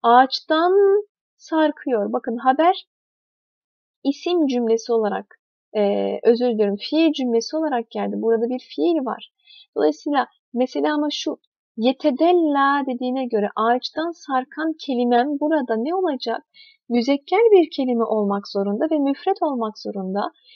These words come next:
Müptedayla eli el takısı takacağız, marife yapmak zorundayız. Dolayısıyla et-tuffahu yetedella demem gerekiyor.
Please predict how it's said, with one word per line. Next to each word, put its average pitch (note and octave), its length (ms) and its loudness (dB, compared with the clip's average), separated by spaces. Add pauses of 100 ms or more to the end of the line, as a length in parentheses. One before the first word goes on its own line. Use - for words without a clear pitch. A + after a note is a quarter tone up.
(140)
Müptedayla D4+ 680 0
eli C#4+ 320 -2
el C#4 240 0
takısı A3+ 520 -6 (160)
takacağız, A#3+ 640 -2 (340)
marife A3+ 460 0
yapmak G#3+ 360 -4
zorundayız. G3 480 -8
Dolayısıyla D4 340 -4
et-tuffahu D#4+ 1200 2 (440)
yetedella A3+ 1120 4 (340)
demem G3 380 0
gerekiyor. F#3+ 540 -10